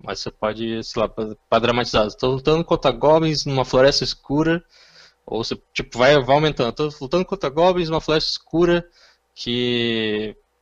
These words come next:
que eles sequestraram pessoas da vila, estão pretendendo fazer um sacrifício, tipo, você tá aumentando as coisas, tá dando, é, uma textura pra esse combate,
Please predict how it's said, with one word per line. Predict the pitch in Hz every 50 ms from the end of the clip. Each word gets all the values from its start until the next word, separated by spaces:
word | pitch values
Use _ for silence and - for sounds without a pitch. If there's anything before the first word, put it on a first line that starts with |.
| _ _ _
que | - -
eles | 117 110 -
sequestraram | - 147 120 127 120 - - - - 143 151 156 147 147 139 135
pessoas | 123 - 131 - - 131 113
da | 113 117 104
vila, | 101 113 135 151 170 170 170 170 170 170 170 160
estão | 139 131 - 135
pretendendo | 120 - 135 - 123 120 131 123
fazer | - 127 117
um | 120
sacrifício, | 110 - 120 - - 110 - 139 127 - 131
tipo, | 127
você | - 139 120 135
tá | 139 - - 190
aumentando | 208 214 190 170 - - 160 139
as | 131 120 -
coisas, | - - 156 165 165 156 165 170 - - _ - - - - _
tá | - 147 135
dando, | 127 139 135 139 139 139 135 123 123
é, | 120 120 120 120
uma | 117 117 117
textura | 117 - 139 127 - - - 151 160 165
pra | 156 151
esse | 139 -
combate, | - - 135 123 117 120 117 123 139 156 - - - - 190